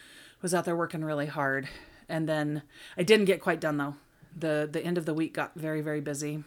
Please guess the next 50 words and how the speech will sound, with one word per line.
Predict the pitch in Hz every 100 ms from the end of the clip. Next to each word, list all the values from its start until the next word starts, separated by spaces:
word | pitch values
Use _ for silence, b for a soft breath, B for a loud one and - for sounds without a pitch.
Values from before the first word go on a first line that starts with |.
| -
And | 170
this | 147 -
weekend | 151 156 151
was | 151
very | 147 147
busy. | 147 143
So | 151 - 143 B B B -
I'm | 165
going | 196 220
to |
finish | 214 247 226
that | 220
up. | 214 -
That's | 151 156
my | 185
goal | 185 180
for | 175
this | 165 156
coming | - 311 247
week, | 143 135 120 - 175
is | 165 147
I'm | 147 147
going | 156 151 147
to | 147
finish | - 208 202 156
up |
the | -
yard. | 143 131 131 127 - b b b b b
Should, | - 185 156 147 -
I | 151
should | 147 139
be | 135
able | 127
to | 131
do | 127 139
that | 135 113
relatively | 131 127 - 135 127
simple. | 127 131 123 135
Get | 131 -
some | 160
plants | - 147 143 -
moved | 151 143 143 143 -
because | 135 - 143
it's | 117
gonna | - 139
freeze | 139 151 147 143
this | 151 147
week, | 147 143 139 139
and | 131 139 139 - b b b b b b b b b b
yeah. | -